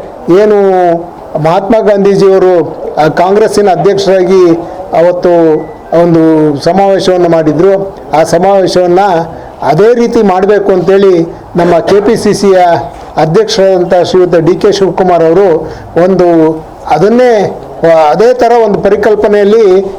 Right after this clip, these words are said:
ಎ ಐ ಸಿ ಸಿಯ ಅಧಿವೇಶನವನ್ನು ಮಾಡಿದ್ರು ಅವತ್ತು ಇಪ್ಪತ್ತಾರನೇ ತಾರೀಕು. ಅದಾಗಿದೆ. ಅದಾದ ಮೇಲೆ ಈಗ ಮುಂದುವರೆದಂಥ ಕಾರ್ಯಕ್ರಮ ಅಂತ ಹೇಳಿದ್ರೆ, ಈ ತಿಂಗಳ ಇಪ್ಪತ್ತೊಂದನೇ ತಾರೀಕು "ಜೈ ಬಾಪು, ಜೈ ಭೀಮ್,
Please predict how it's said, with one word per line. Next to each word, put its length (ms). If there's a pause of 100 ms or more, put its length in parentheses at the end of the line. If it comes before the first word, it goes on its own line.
(240)
ಎ 40
ಐ 40
ಸಿ 200
ಸಿಯ 240 (100)
ಅಧಿವೇಶನವನ್ನು 680
ಮಾಡಿದ್ರು 460
ಅವತ್ತು 240
ಇಪ್ಪತ್ತಾರನೇ 500
ತಾರೀಕು. 400 (420)
ಅದಾಗಿದೆ. 640 (340)
ಅದಾದ 400
ಮೇಲೆ 360
ಈಗ 120
ಮುಂದುವರೆದಂಥ 680
ಕಾರ್ಯಕ್ರಮ 520
ಅಂತ 220
ಹೇಳಿದ್ರೆ, 380 (460)
ಈ 220
ತಿಂಗಳ 280
ಇಪ್ಪತ್ತೊಂದನೇ 600
ತಾರೀಕು 580 (340)
"ಜೈ 240
ಬಾಪು, 680 (220)
ಜೈ 280
ಭೀಮ್, 360